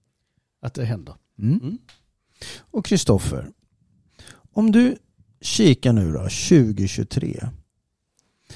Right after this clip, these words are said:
Speaker 2: Om du tänker att du ska få välja en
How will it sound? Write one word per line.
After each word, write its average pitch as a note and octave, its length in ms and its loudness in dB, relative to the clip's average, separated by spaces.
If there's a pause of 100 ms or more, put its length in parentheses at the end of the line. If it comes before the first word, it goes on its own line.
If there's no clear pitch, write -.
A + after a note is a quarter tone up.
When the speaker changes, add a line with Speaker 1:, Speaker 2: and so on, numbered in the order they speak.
(180)
Speaker 2:
Om F#3 200 2
du G#3 80 6
tänker G3 340 2
att D#3 60 2
du E3 100 4
ska - 180 0
få E3 140 0
välja C#3 540 4 (280)
en G3+ 340 2